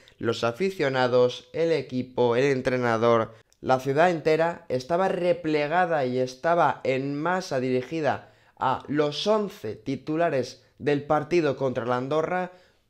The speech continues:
todos los que pertenecían al bus del Real Oviedo, directivos, fisios, jugadores, Luis Micarrión,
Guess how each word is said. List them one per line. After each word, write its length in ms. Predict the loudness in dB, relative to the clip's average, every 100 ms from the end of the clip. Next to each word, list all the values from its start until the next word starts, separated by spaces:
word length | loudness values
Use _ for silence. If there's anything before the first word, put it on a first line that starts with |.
| _
todos 400 | 4 4 2 -2
los 140 | -4 -4
que 100 | -2
pertenecían 640 | -2 2 2 2 -2 -2
al 140 | -2 -2
bus 180 | -2
del 160 | -2 -4
Real 280 | -2 -2 0
Oviedo, 340 | 0 0 0
directivos, 800 | 0 -2 -4 -6 -4 -2 -2 -6 -20 _ _
fisios, 720 | _ 0 2 2 2 2 2 -4
jugadores, 880 | -8 0 2 2 0 -2 -6 -16 _
Luis 340 | -8 0 0 0
Micarrión, 680 | -2 -2 -2 -2 -2 -2